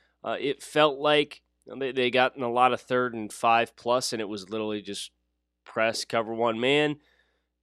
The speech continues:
be better than the guy across from you. Um, I,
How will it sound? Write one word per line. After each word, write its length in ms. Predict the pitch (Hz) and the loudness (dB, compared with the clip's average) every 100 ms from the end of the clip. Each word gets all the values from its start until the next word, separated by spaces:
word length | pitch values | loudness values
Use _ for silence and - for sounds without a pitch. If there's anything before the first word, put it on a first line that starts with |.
| _ | _
be 160 | - 135 | -2 2
better 260 | 131 135 | 4 6
than 200 | 135 135 | 4 2
the 80 | 135 | 4
guy 180 | 135 135 | 8 8
across 400 | 139 156 156 165 | 8 4 4 4
from 240 | - 101 | -2 -12
you. 120 | 67 73 _ _ _ _ _ _ _ | -16 -20 _ _ _ _ _ _ _
Um, 380 | - 50 50 - _ _ _ _ _ _ _ _ _ - 113 - | -18 -16 -16 -20 _ _ _ _ _ _ _ _ _ -16 -14 -4
I, 160 | 117 | -2